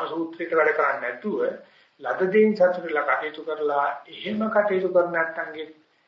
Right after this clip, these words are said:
ඇදවල දුන එක ගත කරනවා නම් බ්‍රහ්මයෝ පවා රාමවතුණු මිනිවතුණු නව නවා වදිනවා කියලා කියනවා දෙයයන් විතරය.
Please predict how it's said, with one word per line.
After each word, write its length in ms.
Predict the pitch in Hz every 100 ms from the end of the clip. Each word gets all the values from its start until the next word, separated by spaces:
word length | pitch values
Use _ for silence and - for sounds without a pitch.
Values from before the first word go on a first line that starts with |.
| _
ඇදවල 460 | 135 139 202 214 202
දුන 200 | 190 175
එක 160 | 160 160
ගත 240 | 135 131 156
කරනවා 400 | 160 156 156 151
නම් 200 | 147 147 - _ - -
බ්‍රහ්මයෝ 760 | 131 147 156 - 220 220 202
පවා 340 | 180 160 151 - 165 - - _ _ _ _
රාමවතුණු 560 | 147 165 170 170 175 180
මිනිවතුණු 580 | 151 165 165 170 175 185
නව 240 | 156 156
නවා 500 | 175 165 156 156 156 156
වදිනවා 380 | 135 127 127 123
කියලා 240 | 120 113
කියනවා 380 | 123 127 - -
දෙයයන් 340 | 131 160 180
විතරය. 400 | 185 - 151 -